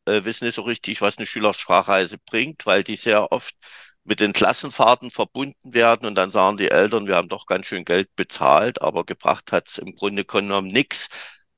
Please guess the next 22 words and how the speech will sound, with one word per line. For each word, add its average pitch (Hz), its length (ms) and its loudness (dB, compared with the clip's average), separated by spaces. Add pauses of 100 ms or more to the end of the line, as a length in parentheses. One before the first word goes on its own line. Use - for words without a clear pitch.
(220)
Ist - 160 0
auch 110 120 0
völlig 110 380 0
logisch, 127 480 -2
wenn 107 320 2
eine 98 220 -2
ganze 101 320 0
Klasse 110 640 2
zum 101 160 -10
Beispiel 98 340 0
nach 92 180 2
England 107 580 2
zu 104 80 -10
einer 98 360 -2 (720)
Sprachreise 107 640 4
fährt, 107 460 2 (520)
dann 95 140 0
unterhalten 95 480 2
die 107 80 -6
sich 95 240 -4
alle 92 200 4
Deutsch. 139 640 0